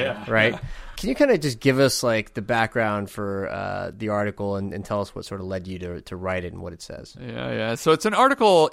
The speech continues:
Speaker 1: against, like Hirschman, it, it's going after a style of argument, right, that's very prevalent nowadays.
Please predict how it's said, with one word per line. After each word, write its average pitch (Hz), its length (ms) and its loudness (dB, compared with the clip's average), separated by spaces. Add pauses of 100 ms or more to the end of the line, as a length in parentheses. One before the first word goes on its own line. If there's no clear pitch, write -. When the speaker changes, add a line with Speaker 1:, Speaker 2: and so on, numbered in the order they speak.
Speaker 1:
against, 127 680 -8 (380)
like 160 340 -2
Hirschman, 110 720 -8
it, 117 240 -6
it's 117 280 -8
going 117 260 -2
after 104 260 -6
a 95 80 -6
style 110 640 -2
of 87 80 -8
argument, 90 680 -12 (280)
right, 98 320 -16
that's 98 160 -14
very 104 240 -4
prevalent 95 640 -6
nowadays. 92 800 -10